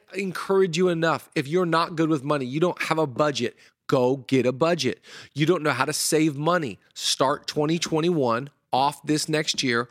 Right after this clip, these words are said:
with saving money. I think every le-, leader ought to be really good at earning money, saving money, and giving money. That's just part of leadership. I know how to earn money, I know how to save money, and I know how to give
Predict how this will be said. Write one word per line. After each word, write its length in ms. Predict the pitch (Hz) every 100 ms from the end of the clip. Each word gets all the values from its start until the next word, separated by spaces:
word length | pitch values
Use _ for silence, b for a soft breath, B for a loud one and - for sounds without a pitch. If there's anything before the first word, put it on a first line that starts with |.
| b b
with 140 | 151
saving 520 | - - 123 120 151
money. 340 | 151 180 120 90 B B B
I 160 | 143 160
think 260 | 175 160 -
every 260 | 151 156 190
le-, 260 | 160 151 -
leader 440 | 151 151 117 139 - B B
ought 140 | 123 139
to 80 |
be 140 | 135 135
really 300 | 120 156 165
good 260 | 131 143
at 220 | 123 113 _
earning 380 | 135 131 147 175
money, 480 | 175 170 180 202 220 _ _ _ _ -
saving 640 | - - 135 139 165 180
money, 460 | 175 170 180 196 175 _
and 420 | 135 127 131 120
giving 420 | 113 160 143 127 110
money. 380 | 107 101 85 _ _ _ B B B -
That's 200 | 139 -
just 160 | 139
part 220 | - 123
of 100 | 135
leadership. 560 | 165 202 151 - - - -
I 120 | 117
know 100 | 120
how 100 | 117
to 120 | 117
earn 260 | - 143 175
money, 360 | 202 226 269 - _ -
I 100 | 123
know 100 | 117
how 60 |
to 60 | 110
save 320 | - 151 170
money, 360 | 175 170 175 -
and 160 | 135 127
I 80 | 131
know 160 | 139
how 160 | 127 131
to 100 | 131
give 400 | 113 123 120 113